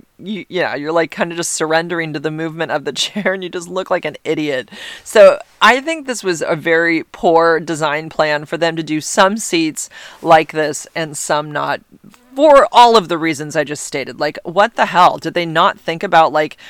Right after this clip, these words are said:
we're human. Like, that's embarrassing when no one else got those seats, and we're, it's distracting for the people that didn't get those seats. And,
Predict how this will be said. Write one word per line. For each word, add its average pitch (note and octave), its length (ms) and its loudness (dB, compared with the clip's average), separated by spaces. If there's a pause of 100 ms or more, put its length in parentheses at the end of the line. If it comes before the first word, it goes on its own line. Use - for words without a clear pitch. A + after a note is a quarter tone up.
(320)
we're A#3+ 260 -2
human. D4+ 480 -4
Like, F#3 140 -2
that's C4+ 260 2
embarrassing F#3 920 0
when F3 160 -4
no F3 140 2
one F#3 160 0
else F3+ 180 -2
got F3 240 0
those D#3+ 220 -2
seats, F#3+ 500 -6
and E3+ 240 -2
we're, F3 180 -2
it's - 220 -4
distracting E3 800 -2
for E3 120 -6
the D#3 100 -4
people F3 300 -4
that D3+ 180 -2
didn't F3 220 -6
get D3+ 160 -6
those D3+ 180 -2
seats. D3 420 -8 (400)
And, B3+ 240 0